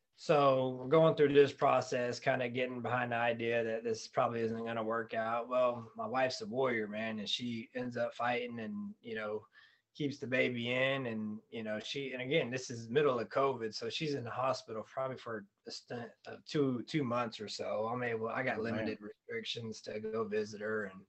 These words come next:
Speaker 1: and, um, you know, we got our son at the house, so we having to figure out all that. And, and anyway, she ends up keeping his, um, our baby, it was a boy, our baby boy,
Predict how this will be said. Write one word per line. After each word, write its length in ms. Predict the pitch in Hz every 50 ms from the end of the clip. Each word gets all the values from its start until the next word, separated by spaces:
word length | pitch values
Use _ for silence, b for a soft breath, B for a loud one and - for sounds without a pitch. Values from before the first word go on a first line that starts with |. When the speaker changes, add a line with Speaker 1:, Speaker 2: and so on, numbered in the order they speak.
| b b b b b b b b b b b b b b b b b b _ _ _ _ -
Speaker 1:
and, 340 | 147 143 123 123 123 120 123
um, 580 | 120 120 120 117 117 117 113 113 110 110 110 107 110 117 - -
you 120 | 160 143
know, 160 | 127 123 123 123
we 80 | 131
got 160 | 123 127 120 123
our 100 | 120 -
son 260 | - - 139 139 131
at 160 | 127 131 -
the 100 | 123 113
house, 500 | 123 139 135 131 131 135 135 143 139 -
so 200 | - 120 113 110
we 120 | 113 120 113
having 280 | 123 123 117 117 123
to 120 | 120 110 -
figure 280 | 151 139 131 127 123
out 160 | 123 123 123
all 180 | 123 120 123 120
that. 420 | 117 117 117 117 120 120 123 120
And, 220 | 113 107 104 98 98 95 _ _ _ _ _ _ _ _ _ _ _ - - -
and 140 | 113 110
anyway, 400 | 127 160 180 185 170 147 127 117
she 220 | 110 - - 151 151
ends 180 | 180 175 165
up 140 | 175 165 165
keeping 280 | - 160 156 151 143 135
his, 140 | 135 127 127 - _ _ _ - 151
um, 360 | 135 135 127 127 120 117 117
our 140 | 117 117 117
baby, 300 | 123 131 131 127 123 123 131 -
it 80 | 139 135
was 140 | 131 120 120
a 60 | 113
boy, 520 | 117 127 139 127 120 113 113 113 113 113
our 120 | 113 113 113
baby 240 | 117 117 120 113 113
boy, 500 | 113 120 120 120 120 117 113 110 104